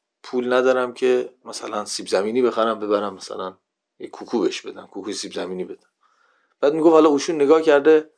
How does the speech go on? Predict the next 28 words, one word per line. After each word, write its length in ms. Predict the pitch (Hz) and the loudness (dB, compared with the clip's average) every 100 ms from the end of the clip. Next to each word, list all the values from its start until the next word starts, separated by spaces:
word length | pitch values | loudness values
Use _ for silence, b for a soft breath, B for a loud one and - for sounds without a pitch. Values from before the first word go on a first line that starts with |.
| _ _ _ - | _ _ _ -6
و 180 | 117 110 | -6 -4
گفته: 280 | - - 165 | -6 -4 0
«این 80 | |
انگشتر 380 | 147 127 127 165 | 2 2 2 2
رو 80 | 170 | 0
کی 360 | 170 - 175 180 | -2 0 4 6
بد-، 480 | 185 180 - - | 4 2 -8 -10
چیه؟ 560 | - - 175 185 190 185 _ | -8 0 4 6 4 0 _
انگشتر 440 | 135 135 135 165 170 | -4 -2 2 2 2
چیه؟» 260 | - 202 | 2 0
مثلاً 220 | 165 160 | 0 0
گفته: 200 | 143 143 | -2 -2
«انگشتر 280 | 139 117 139 | -4 -2 -2
فیروزه.» 460 | 135 123 113 113 120 | -4 -4 -4 -4 -4
مثلاً: 240 | 110 120 - | -6 -14 -2
«کی 260 | 175 190 | 2 4
داری؟» 240 | 190 190 202 | 6 6 6
گفته: 360 | 147 156 151 b b b | 4 0 -2 b b b
«دوازده 400 | 113 107 113 143 | 2 4 6 6
سال 240 | 147 135 117 | 6 4 2
پیش 180 | 131 123 | -4 -8
مثلاً 200 | 117 110 | -10 -2
پدرم 420 | 113 113 90 92 | 4 4 4 -4
به 60 | |
من 160 | 101 - | -12 -14
داده، 220 | - - | -12 -2
قبل 260 | 104 98 101 | 0 0 -4
ازدواج.» 340 | - 101 98 | -12 -14 -16